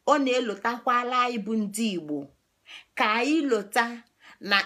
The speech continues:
ezi ụba nke bụ ụba nke zuru oke, nke ga-enyela anyị aka inwere onwe anyị,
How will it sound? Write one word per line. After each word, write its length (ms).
ezi 540
ụba 380
nke 340
bụ 220
ụba 320
nke 280
zuru 340
oke, 360
nke 360
ga-enyela 880
anyị 280
aka 320
inwere 500
onwe 400
anyị, 280